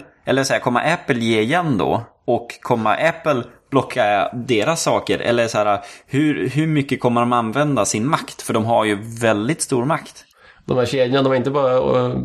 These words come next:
Speaker 2: blockat Apple Pay, de har tydligen blockat all så här N F C-betalningar, inklusive Googles, eh, vad heter det? Google Wallet, eller vad heter det?
Speaker 1: Ja.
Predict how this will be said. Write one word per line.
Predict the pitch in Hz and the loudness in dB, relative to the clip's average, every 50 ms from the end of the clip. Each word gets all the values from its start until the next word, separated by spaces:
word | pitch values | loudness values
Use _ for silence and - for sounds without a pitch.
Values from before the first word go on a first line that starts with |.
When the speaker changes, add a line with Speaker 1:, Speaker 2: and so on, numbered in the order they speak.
| 127 127 123 123 123 127 | -4 -4 -4 -4 -2 0
Speaker 2:
blockat | 127 117 - - - 110 107 - | 0 -2 0 0 0 0 0 2
Apple | 113 131 - - 127 110 | 2 0 0 0 0 -2
Pay, | 107 117 110 110 | 0 0 0 0
de | 107 110 | 0 0
har | 110 104 | 0 0
tydligen | 120 113 110 110 107 | 0 0 0 0 0
blockat | 110 117 107 - - 113 104 | 0 -2 -2 0 -2 -2 0
all | 104 123 131 131 123 117 110 101 101 | 0 2 2 2 2 2 0 0 0
så | 101 107 | 0 0
här | 101 98 | 0 2
N | 98 - - 107 107 104 104 | 2 2 2 2 2 2 2
F | 101 104 104 - | 0 0 -2 -4
C-betalningar, | - - - - 107 101 101 101 101 101 98 98 98 - - - - - - - - - 104 101 - 120 120 123 117 107 98 98 95 | -10 -6 -2 0 0 2 2 2 2 2 0 0 -4 -6 -12 -18 -18 -14 -12 -10 -4 -2 -2 0 2 2 2 2 2 2 2 2 4
inklusive | 110 113 110 107 107 101 - 113 110 104 101 104 104 | 2 2 2 0 -2 -2 -2 0 0 2 2 2 2
Googles, | 104 107 113 113 113 107 104 107 104 101 98 98 - - - - - - | 2 2 0 0 0 2 2 2 2 0 0 -2 -4 -6 -6 -6 -4 0
eh, | 107 101 101 104 | 2 2 2 2
vad | 104 113 | 2 0
heter | 117 117 120 104 | 0 0 0 0
det? | 98 104 | 2 2
Google | 104 107 110 107 107 120 120 113 113 120 117 117 | 0 0 -2 -4 -4 -2 -2 0 0 0 0 2
Wallet, | 110 120 123 123 120 113 110 107 - 120 | 2 2 0 2 0 0 0 -2 -2 -4
eller | 117 117 | -4 -2
vad | 113 113 | -2 -4
heter | - - - | -4 -4 -2
det? | - | 0
Speaker 1:
Ja. | 101 101 98 98 107 107 | 2 2 2 2 0 -4